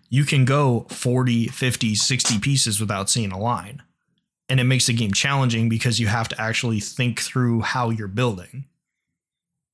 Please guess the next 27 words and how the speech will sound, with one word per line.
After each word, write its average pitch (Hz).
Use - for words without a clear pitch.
Versus, 113
you 117
know, 104
if 107
you're 107
just -
playing 120
modern 127
Tetris, 107
you're 127
not 131
gonna 139
go 135
any 127
more 131
than 117
thirteen 127
pieces 117
without 120
getting 117
a 110
line. 107
So 104
there 127
is 143
consistency, 131
but, 110